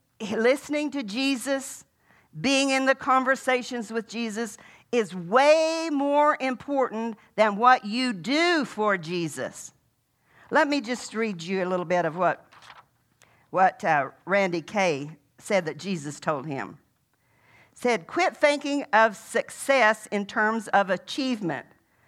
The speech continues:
Success is who you are in Christ, not what you are in this world. When the heart is centered on Christ, the will to do God's bidding just spills out of us,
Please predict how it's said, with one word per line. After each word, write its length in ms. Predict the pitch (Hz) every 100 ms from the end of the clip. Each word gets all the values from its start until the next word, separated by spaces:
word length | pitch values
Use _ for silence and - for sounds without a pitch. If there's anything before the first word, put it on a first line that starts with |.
| _ _
Success 720 | - 277 269 - 277 302 320
is 240 | 226 196 - -
who 220 | 302 311
you 400 | 269 240 269 262
are 340 | 214 226 240
in 260 | - 214 208
Christ, 680 | - 233 196 123 - - _ _ _ _
not 280 | 185 226 196
what 280 | 214 233 -
you 220 | 202 214
are 260 | 196 196 196
in 220 | 180 180
this 260 | 185 175
world. 520 | 170 175 190 120 - - _ _ _ _ _ _ _ _ _
When 240 | - 254 254
the 140 | 240
heart 360 | 220 285 339 302
is 160 | 240
centered 520 | - - 277 302 320 311
on 260 | 247 269
Christ, 840 | 254 - 269 175 147 175 - - - _ _ _ _ -
the 160 | 226
will 500 | 220 208 269 311 330 330
to 140 | 269
do 220 | 208 240
God's 520 | 185 226 226 240 185
bidding 500 | 160 214 254 226 208
just 340 | 170 214 - -
spills 580 | - - 285 302 285 -
out 280 | 262 262 269
of 180 | 247 175
us, 420 | 151 117 - -